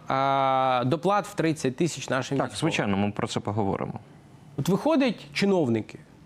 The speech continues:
Speaker 1: ну, здається, на вигляд адекватні ж люди, да? Виходять, кажуть, до нас звернулися військові, сказали, що просять в них забрати гроші.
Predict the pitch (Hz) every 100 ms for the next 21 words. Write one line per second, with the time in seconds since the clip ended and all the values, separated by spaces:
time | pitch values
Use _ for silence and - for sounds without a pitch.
0 | - 143 127 156 247 247 202 151 170 190
1 | 143 - 117 - 196 190 156 127 113 107
2 | 110 175 262 - - - - - - -
3 | 135 - 277 - 143 127 147 220 185 196
4 | 214 214 202 196 175 170 202 - 269 196
5 | - 165 202 170 143 - 160 208 208 165
6 | 175 147 135 143 120 107 98